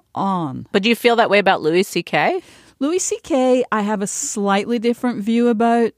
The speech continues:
Speaker 1: partly because I feel like he, everybody knew his, his failing, his sin. Like, it was an open secret. That doesn't make it okay.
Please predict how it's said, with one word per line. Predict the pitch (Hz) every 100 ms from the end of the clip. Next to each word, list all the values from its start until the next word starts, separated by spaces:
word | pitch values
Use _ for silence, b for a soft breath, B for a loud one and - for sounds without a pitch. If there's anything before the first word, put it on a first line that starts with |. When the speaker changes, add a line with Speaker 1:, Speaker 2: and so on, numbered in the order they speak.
| _
Speaker 1:
partly | - 233 240 254
because | 214 220 - 196 196 190 - -
I | 185
feel | - 190
like | 190 -
he, | - 196 - -
everybody | 196 202 185 180
knew | 175 175 214 247
his, | 247 262 262 240 - - _ _ _ _ - - _ b b b b b b b _
his | 233 226 214 - -
failing, | - 214 220 226 233 233
his | 185
sin. | - - 196 196 208 208
Like, | 185 -
it | 196 190
was | 196 196
an | 196
open | 180 - 175
secret. | - 262 - 233 220
That | 214
doesn't | 185 196 202
make | 190 -
it | 180
okay. | 165 - 226 202 165 165